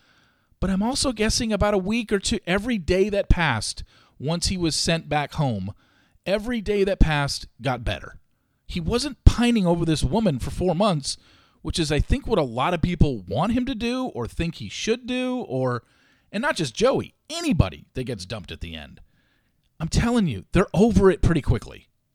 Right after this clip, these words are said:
I know people don't wanna believe that, and they wanna think, like, "No, their, their love is pure, and that's who she really wa-," I mean, it's the same shit every year. I'm telling you,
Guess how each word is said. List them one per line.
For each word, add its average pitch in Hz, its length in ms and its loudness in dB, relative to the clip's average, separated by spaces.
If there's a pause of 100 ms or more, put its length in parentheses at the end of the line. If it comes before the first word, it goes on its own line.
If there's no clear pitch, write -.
(360)
I 127 120 -4
know 180 160 6
people 240 200 8
don't 240 120 4
wanna 247 160 0
believe 254 300 -2
that, 277 260 4 (460)
and 143 100 -4
they 156 80 -2
wanna 196 220 2
think, 202 260 2
like, 175 160 2
"No, 262 240 -4
their, 233 140 -4 (180)
their 254 160 -2
love 220 240 0
is 196 140 0
pure, 208 800 2 (340)
and 180 240 -4
that's 233 280 2
who 226 100 4
she 220 180 0
really 247 400 2
wa-," 156 300 0 (1900)
I - 100 -6
mean, 117 140 0
it's 101 220 -4
the 95 140 -6
same 117 600 0
shit - 600 -4
every 98 480 -2
year. 101 580 -2 (1080)
I'm 113 100 -6
telling 135 520 0
you, 113 340 0